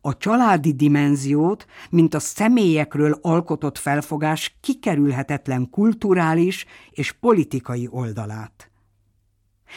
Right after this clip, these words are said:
Ennek a felfogásnak nincs alternatívája. Ellenkezőleg –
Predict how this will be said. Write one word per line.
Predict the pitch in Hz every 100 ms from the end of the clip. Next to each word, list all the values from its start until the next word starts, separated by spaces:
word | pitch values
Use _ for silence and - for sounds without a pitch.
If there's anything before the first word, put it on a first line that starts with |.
| - -
Ennek | 170 165 147
a |
felfogásnak | 123 160 185 196 202 180 175 - 170 170 -
nincs | 175 202 175 - -
alternatívája. | 135 123 - 123 110 117 107 - 117 113 107 110 113 113 _ _ _ _ _ _ _ _ -
Ellenkezőleg – | 190 175 135 120 123 110 117 113 113 123 -